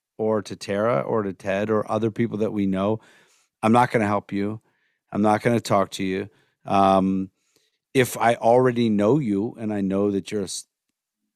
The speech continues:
you know, not really a worker, uh, you can go ahead and do your own thing, figure it out yourself. I'm not gonna help you. One of the reasons why I,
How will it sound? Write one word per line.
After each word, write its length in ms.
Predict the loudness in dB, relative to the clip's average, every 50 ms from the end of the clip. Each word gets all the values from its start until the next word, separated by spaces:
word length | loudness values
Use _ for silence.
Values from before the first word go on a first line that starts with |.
| _ _ _ _
you 140 | _ -4 -4
know, 200 | -2 -2 -4 -6 -8 _ _ _ _ _ _
not 160 | -4 -2 -2
really 220 | 0 2 4 4 4
a 60 | 4
worker, 400 | 4 2 2 2 -2 -2 -2 -4 _ _ _ _ _
uh, 320 | -6 -4 -2 -2 -4 -4
you 160 | -4 -6 -6 -6
can 140 | -6 -6
go 180 | -2 -2 0 0
ahead 160 | 0 -2 -2
and 80 | -4 -2
do 60 | -2
your 180 | -2 -2 -2 -4
own 120 | -6 -6
thing, 420 | -6 -6 -4 -4 -4 -4 -6 -8 _ _
figure 240 | _ -12 -8 -6 -4
it 60 | -4
out 160 | -4 -6 -6
yourself. 460 | -8 -10 -8 -6 -4 -4 -6 -6 -8 _ _ _ _ _ _ _ _ _ -2
I'm 60 | 2
not 160 | 2 2 2
gonna 160 | 2 0 0
help 200 | 0 0 -2 -2 -8
you. 120 | -14 -14 _ _ _ _ _ _
One 160 | 2 4 4
of 80 | 6 6
the 80 | 6
reasons 360 | 6 4 4 4 0 -4 -4 -2
why 500 | 0 0 2 2 2 0 0 -2 -4 -8 _ _ _ _ _ _ -20 _ _ _ _
I, 540 | 0 2 4 4 4 4 4 2 0 -2 -6